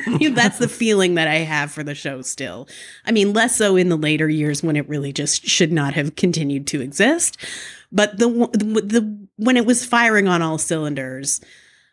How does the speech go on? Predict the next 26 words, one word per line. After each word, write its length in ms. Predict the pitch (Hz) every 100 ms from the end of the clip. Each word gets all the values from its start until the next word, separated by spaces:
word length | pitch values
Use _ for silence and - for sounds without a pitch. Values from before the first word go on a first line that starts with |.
| -
um, 400 | 175 160 156 151 -
yeah, 360 | 190 185 135 135 208
even 320 | 214 208 185
the, 160 | 180
even 180 | 233 220
the 60 | 196
parts 320 | - 175 165
that 100 | 170
are 80 | 156
problematic, 760 | - 151 151 151 143 139 139
you 80 | 160
kind 280 | - 151 143
of 200 | 135 131 _ 151 - 151 185
try 540 | - - 175 160 151 147
to 460 | 143 - 147 143 -
not 320 | 165 147 139
notice 500 | 123 240 302 254 247
as 160 | 240 202
much 240 | 214 190
because 300 | - 185 180
the 120 | 160 160
soapy 380 | - 156 156
elements 500 | 139 147 147 139 135
work 400 | 160 147 127 - _ _
so 200 | - -
well. 380 | 127 117 - -